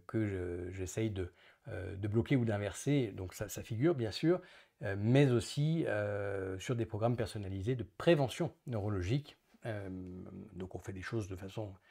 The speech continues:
bien sûr, moins intense, plus light en prévention, euh, et en revanche, euh,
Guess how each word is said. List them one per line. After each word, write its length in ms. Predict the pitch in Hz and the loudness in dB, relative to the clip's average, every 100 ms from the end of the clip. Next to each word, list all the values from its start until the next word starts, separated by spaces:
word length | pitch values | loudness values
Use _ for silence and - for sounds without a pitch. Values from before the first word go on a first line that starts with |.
| - _ - | -20 _ -12
bien 160 | 101 92 | -8 -4
sûr, 320 | - 123 87 | 2 2 0
moins 240 | 98 110 107 | 0 0 2
intense, 400 | 104 127 127 - | 2 4 2 2
plus 120 | 104 | 2
light 280 | 117 123 98 | 2 2 -2
en 80 | |
prévention, 580 | 95 104 85 85 131 143 - - - - | -6 -6 -8 -6 -4 -4 -6 -20 -20 -12
euh, 220 | 101 92 | -8 -6
et 100 | 92 | -6
en 100 | 92 | -8
revanche, 460 | 82 87 110 107 - - - _ - | -6 0 0 0 -6 -16 -20 _ -16
euh, 120 | 95 | -12